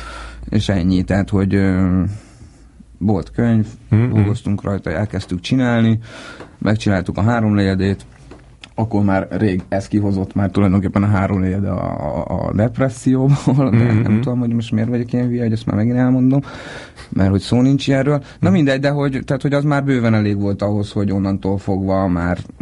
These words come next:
Speaker 1: úgy voltunk vele, hogy majd szépen csináljuk, amikor tudjuk csinálni, meg befejezzük. Tényleg
Speaker 2: Mhm.
Speaker 1: ez egy elég sűrű időszak volt mind a hármunknak az életébe,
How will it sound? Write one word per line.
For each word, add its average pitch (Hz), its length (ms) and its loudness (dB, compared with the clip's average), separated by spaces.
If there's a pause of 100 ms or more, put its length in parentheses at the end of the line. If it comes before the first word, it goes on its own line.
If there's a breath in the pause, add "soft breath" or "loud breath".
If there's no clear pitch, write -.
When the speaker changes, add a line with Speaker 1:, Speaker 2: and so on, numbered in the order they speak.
(120)
Speaker 1:
úgy 92 200 0
voltunk 82 400 -2
vele, 90 200 2
hogy 90 340 -2 (120)
majd 78 180 -4
szépen - 380 -4
csináljuk, - 500 -6
amikor - 360 -8
tudjuk - 300 -4
csinálni, 92 460 -2
meg 82 160 -4
befejezzük. 92 760 0
Tényleg 104 320 2
Speaker 2:
Mhm. 104 100 2
Speaker 1:
ez 117 120 -2
egy 71 180 -6 (380)
elég 80 300 -4 (100)
sűrű 85 380 -2
időszak 80 480 -2
volt - 220 -4
mind 87 200 -2
a 98 120 -4
hármunknak 82 540 -4
az 92 160 -4
életébe, 107 600 0